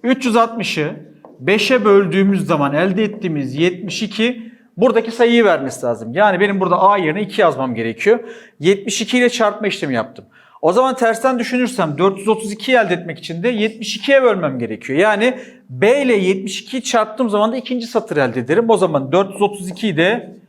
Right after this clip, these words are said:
yetmiş ikiye bölmem gerekiyor. Şurada bölelim yetmiş ikiye. Kaç defa vardır? Ee, altı defa vardır. Altı kere yedi, altı kere iki on iki, altı kere yedi kırk iki, bir de elde var kırk üç. Yani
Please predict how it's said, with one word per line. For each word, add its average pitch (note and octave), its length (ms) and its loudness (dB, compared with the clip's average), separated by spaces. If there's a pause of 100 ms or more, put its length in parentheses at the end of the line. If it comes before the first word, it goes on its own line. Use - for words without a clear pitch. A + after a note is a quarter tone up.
(260)
yetmiş F#3+ 400 -4
ikiye A3 260 2
bölmem F#3+ 340 0
gerekiyor. C3 340 -6
Şurada G#3+ 300 -2
bölelim E3+ 300 0
yetmiş C3 360 -10
ikiye. G3 240 -8
Kaç F#3+ 260 -2
defa C#3+ 260 -4
vardır? D#3+ 300 0 (720)
Ee, C3+ 800 2
altı A3+ 320 2
defa B2+ 260 2
vardır. A2+ 180 0
Altı F#3 300 2
kere E3+ 180 0
yedi, D3+ 480 -4
altı F#3 260 4
kere E3 160 -2
iki C#3+ 160 -6
on D3+ 100 -2
iki, D3 220 -2
altı F3 200 4
kere D3 140 -6
yedi D3 140 -6
kırk - 240 -8
iki, F3+ 160 -14
bir F3 140 -6
de C#3+ 60 2
elde B2+ 180 2
var - 300 -4
kırk - 220 -10
üç. - 180 -12
Yani G#3 360 2